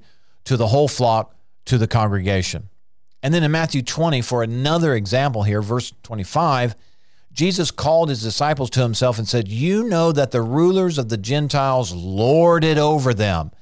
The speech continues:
They flaunt their authority. And their great men,"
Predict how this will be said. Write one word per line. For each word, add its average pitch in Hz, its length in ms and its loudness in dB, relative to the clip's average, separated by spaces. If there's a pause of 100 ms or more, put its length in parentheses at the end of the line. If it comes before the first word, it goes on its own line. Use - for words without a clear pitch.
(360)
They 139 220 0
flaunt 170 720 -2
their 139 360 0
authority. 135 840 2 (600)
And 147 280 0
their 139 220 4
great 143 640 0 (100)
men," 104 520 -2